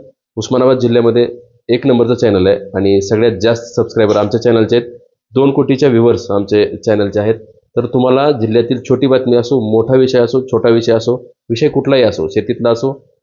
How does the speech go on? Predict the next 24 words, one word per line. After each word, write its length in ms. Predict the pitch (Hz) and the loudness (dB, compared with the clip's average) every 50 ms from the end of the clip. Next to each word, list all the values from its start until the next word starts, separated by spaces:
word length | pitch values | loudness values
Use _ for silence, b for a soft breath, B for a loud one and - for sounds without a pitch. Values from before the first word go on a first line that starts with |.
| _ _ 104 | _ _ -2
ग्रामीण 260 | 107 113 123 135 135 | 0 2 2 2 2
भागातला 320 | 135 131 131 127 - 131 127 | 2 2 2 2 2 0 -2
असो 160 | 123 - 131 | -2 -2 -4
किंवा 180 | - 135 131 127 | -2 -2 -2 -2
शहरातला 400 | 131 120 110 107 107 107 107 107 | 0 0 0 0 0 0 0 -2
असो, 340 | 101 - 110 113 - - - - _ _ _ _ _ _ _ _ - | -2 -2 -4 -6 -6 -8 -16 -20 _ _ _ _ _ _ _ _ -4
तुम्हाला 240 | 117 113 120 120 123 | -2 0 2 2 2
जर 140 | 127 135 127 | 2 2 2
विषय 220 | 120 117 - 120 | 2 0 2 2
बघायचा 320 | 110 107 104 98 92 98 | 2 2 2 2 2 0
असेल 440 | 98 95 110 110 120 - - - _ | -2 -2 -4 -8 -8 -10 -18 -20 _
तर 240 | _ _ _ 107 107 | _ _ _ -2 -2
आताच 220 | 107 - 123 117 | -2 0 0 0
आमचं 140 | 127 113 107 | 0 0 0
चॅनल 180 | - 117 107 104 | 0 0 0 2
सबस्क्राईब 400 | 104 - 95 - 123 120 113 117 | 0 -2 -2 0 0 0 0 2
करा, 160 | 117 113 117 | 2 0 2
म्हणजे 220 | 117 107 107 110 | 2 0 0 0
तुम्हाला 340 | 113 113 113 104 104 110 135 - - - - - _ _ _ _ - 113 | -2 0 0 0 0 0 0 -2 -6 -10 -20 -20 _ _ _ _ -4 0
दररोज 260 | 123 139 151 131 127 | 2 2 2 2 2
वेगळ्या 220 | 131 127 131 135 | 2 2 2 2
मुलाखती, 460 | 127 127 123 123 117 127 120 - 131 | 2 2 2 2 2 0 0 0 2
वेगळे 240 | 113 117 117 120 113 | 2 2 4 4 4
विषय 320 | 113 113 110 - 113 110 | 2 2 0 0 0 -2